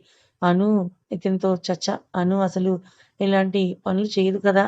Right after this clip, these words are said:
అని అనుకొని, "అను, ఏం చేస్తున్నావే నువ్వు? నీకేమైనా తెలుస్తుందా?" అని అంటుంది మౌని వెనక నుంచి అను వైపే చూస్తూ. కథ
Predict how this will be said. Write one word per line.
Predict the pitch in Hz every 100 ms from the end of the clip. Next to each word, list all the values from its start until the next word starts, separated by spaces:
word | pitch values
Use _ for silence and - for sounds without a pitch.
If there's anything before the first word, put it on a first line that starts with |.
| -
అని | 190 180
అనుకొని, | 175 196 208 208 - _ _ _
"అను, | 185 190 190
ఏం | 190 202
చేస్తున్నావే | 214 208 208 185 180 180
నువ్వు? | 175 170 190 _ _ _
నీకేమైనా | 196 202 208 196 196
తెలుస్తుందా?" | 196 185 190 220 208 202 202
అని | 196 190
అంటుంది | 175 165 180 185 180 _ _ _
మౌని | 190 185 196 196 196
వెనక | 180 180
నుంచి | 196 180 - 190 170 _ _ -
అను | 196 233
వైపే | 220 180 202
చూస్తూ. | 190 170 - 190 190 185 - _ _ _ _ -
కథ | 208